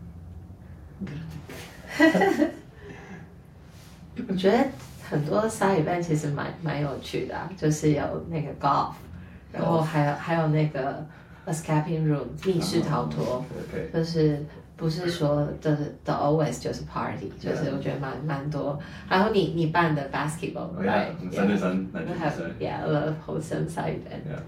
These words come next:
Speaker 2: 我们还办了几个比较nerdy的，像是D I D跟那个Decentralized Science的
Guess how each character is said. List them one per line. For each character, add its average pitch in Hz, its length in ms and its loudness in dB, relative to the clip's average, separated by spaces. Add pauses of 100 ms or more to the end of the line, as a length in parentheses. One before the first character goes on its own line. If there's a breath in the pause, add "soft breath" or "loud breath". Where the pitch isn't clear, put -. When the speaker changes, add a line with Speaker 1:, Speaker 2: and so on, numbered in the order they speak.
Speaker 2:
我 95 60 2
们 113 100 4
还 113 60 6
办 127 160 4
了 98 80 4
几 80 160 0
个 78 160 4
比 - 100 -4
较 92 60 -2
nerdy 87 340 0
的， - 100 -4
像 85 160 -4
是 80 120 -6
D 82 180 0
I 80 100 2
D 80 240 -2
跟 80 220 0
那 78 100 0
个 76 120 2
Decentralized 80 560 0
Science 78 420 -2
的 85 260 -2